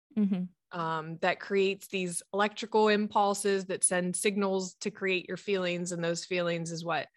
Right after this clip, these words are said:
Speaker 2: you know, the mental health, I call it a mental health pandemic, um, because people are struggling. People are struggling. Um, the world has changed, and I don't think that we have enough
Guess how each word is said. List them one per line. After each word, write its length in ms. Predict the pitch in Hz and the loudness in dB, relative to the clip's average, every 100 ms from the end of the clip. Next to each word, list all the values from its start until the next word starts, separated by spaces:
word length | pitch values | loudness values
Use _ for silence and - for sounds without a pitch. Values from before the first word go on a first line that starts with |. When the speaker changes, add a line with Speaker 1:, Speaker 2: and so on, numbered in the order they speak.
| - - - _ - - | -20 -20 -20 _ -18 -8
Speaker 2:
you 160 | - 185 | -2 -2
know, 180 | 151 143 | -2 0
the 140 | 180 | 2
mental 480 | 202 214 220 220 196 | 4 4 4 2 -4
health, 380 | - 185 165 - | 2 2 2 0
I 100 | 202 | -2
call 240 | 202 254 | 2 4
it 80 | 254 | 4
a 40 | 196 | 4
mental 340 | 190 185 196 | 2 0 -2
health 240 | 185 170 - | -2 -2 -4
pandemic, 840 | - 170 160 165 160 143 - - - _ - - - - _ | -8 -6 -4 -4 -4 -4 -12 -18 -20 _ -20 -20 -20 -20 _
um, 440 | 156 156 135 139 - _ | -6 -6 -6 -10 -14 _
because 320 | 202 196 185 | -2 0 -4
people 420 | - - 254 214 | -4 -2 0 0
are 220 | 156 143 156 | 0 0 -2
struggling. 840 | - - 190 180 160 135 - 196 - _ _ | -4 0 2 4 2 -6 -10 -14 -18 _ _
People 640 | - 214 202 190 180 170 - | 0 0 2 4 4 0 0
are 400 | 165 151 135 160 - | 2 2 -2 -8 -8
struggling. 1040 | - - - 160 160 151 139 - - - - - - - - - | -4 -4 -2 0 0 -2 -6 -8 -10 -14 -16 -20 -20 -20 -14 -6
Um, 380 | 156 147 151 - | -4 -4 -6 -2
the 80 | 175 | 0
world 420 | 185 208 220 226 | 4 6 6 4
has 220 | 240 208 | 2 0
changed, 640 | - 202 190 190 190 185 - | 0 0 0 2 0 0 -2
and 260 | 175 170 - | -2 -2 -2
I 120 | 170 | 0
don't 340 | 175 185 180 - _ _ - | 2 2 0 -6 _ _ 0
think 280 | 202 190 | 0 0
that 120 | - 143 | -2 0
we 140 | 196 | 0
have 260 | 180 180 180 | 0 -2 0
enough 480 | 170 165 160 - | -2 -2 -4 -12